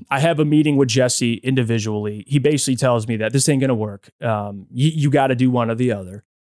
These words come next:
And I explained to him kinda what I explained to you about how I didn't see it as an issue. I thought in my mind, thinking innocently enough, like, I look at these, I, I look up to guys like Shannon Sharpe in the industry. I watch a lot of these guys, Nick Wright,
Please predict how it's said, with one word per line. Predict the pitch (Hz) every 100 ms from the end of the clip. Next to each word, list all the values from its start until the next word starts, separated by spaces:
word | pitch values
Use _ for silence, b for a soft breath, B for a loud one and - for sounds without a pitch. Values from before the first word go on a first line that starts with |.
| _
And | 127
I | 117
explained | 117 - 143 139
to | 135
him | 127 123
kinda | - 254 262
what | 185
I | 156
explained | 143 - 160 139 127
to |
you | 123 120
about | 110 117
how | 110 131
I | 147
didn't | 135
see | - 147
it | 139
as | 131 113
an |
issue. | 113 123 - 120 117
I | 113 110
thought | 139 127 -
in | 131 120
my | 120 123
mind, | 120 120 117 107
thinking | 131 120 120
innocently | 117 113 113 117 113
enough, | 110 110 110
like, | 110 101
I | 110
look | 117 120
at | 117
these, | 120 110
I, | - -
I |
look | 180 151
up | -
to | -
guys | 117 117
like | 107
Shannon | - 120 120
Sharpe | - 123 117
in |
the | 113
industry. | 113 113 - 131
I |
watch | - -
a |
lot | 170
of | 160
these | 113
guys, | 107 120
Nick | 120
Wright, | 123 117 117 135